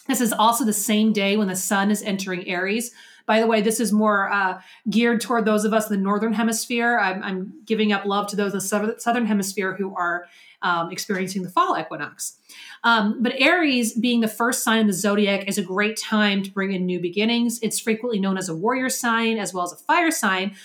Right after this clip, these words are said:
So it's an excellent time to bring in opportunities or doing blockbuster or road opening work. Um, on one of our future podcasts, we'll get really deep into what blockbuster road opening spells are. Um, but a very simple way to do something like that is just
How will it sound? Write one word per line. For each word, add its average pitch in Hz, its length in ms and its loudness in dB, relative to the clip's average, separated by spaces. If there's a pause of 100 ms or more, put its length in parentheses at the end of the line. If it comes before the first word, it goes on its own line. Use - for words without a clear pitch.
(180)
So 277 160 -2
it's 240 140 2
an 247 180 -2
excellent 254 520 0
time 220 260 2
to 220 80 -2
bring 202 220 0
in 202 100 0
opportunities 226 840 0
or 202 80 -2
doing 190 380 -2 (280)
blockbuster 220 760 2
or 185 120 -6
road 196 260 0
opening 233 420 0
work. 240 380 -2
Um, 185 360 -4 (120)
on 202 220 0
one 214 100 0
of 202 60 0
our 185 140 0
future 208 280 -6
podcasts, 190 640 -4
we'll 185 80 -6
get 196 180 -8
really 185 200 -4
deep 185 280 -6
into 185 340 -6
what 180 240 -2
blockbuster 175 560 -6
road 175 200 -4
opening 175 280 -10
spells 170 400 -6
are. 175 380 -2 (420)
Um, 202 540 2
but 226 240 2
a 202 40 0
very 226 180 2
simple 233 480 0
way 202 260 2
to 214 120 -6
do 202 140 0
something 202 360 -2
like 196 220 -2
that 196 280 0
is 175 160 -6
just - 260 -6